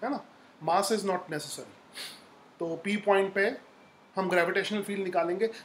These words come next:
जिस point पे gravitational field निकालते हैं, उस point पे कोई mass रखा होने की ज़रूरत नहीं है। हाँ, net gravitational field निकल आने के बाद अगर कोई भी mass रखोगे, तो उस पे force निकाल सकते हो।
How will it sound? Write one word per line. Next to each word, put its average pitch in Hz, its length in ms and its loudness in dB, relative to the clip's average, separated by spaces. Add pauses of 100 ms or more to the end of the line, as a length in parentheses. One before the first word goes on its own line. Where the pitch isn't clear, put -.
जिस 247 220 2
point 233 420 6
पे 277 120 4
gravitational 202 640 2
field 226 300 -4
निकालते 180 440 4
हैं, 220 100 0
उस 226 340 -4
point 190 320 0
पे 226 320 0
कोई 208 180 4
mass 185 420 2
रखा 190 240 0
होने 180 200 0
की 185 120 -4
ज़रूरत 160 380 -2
नहीं 139 120 -6
है। 117 140 -14 (320)
हाँ, 202 320 8 (200)
net 180 360 8
gravitational 233 640 6
field 240 340 -2
निकल 214 260 0
आने 202 300 2
के 208 140 2
बाद 170 260 4
अगर 175 240 4
कोई 214 280 4
भी 254 140 2
mass 208 340 4
रखोगे, 190 400 -2
तो 220 120 -2
उस 202 100 -2
पे 226 120 2
force 196 360 0
निकाल 143 280 0
सकते 127 300 -12
हो। 117 60 -12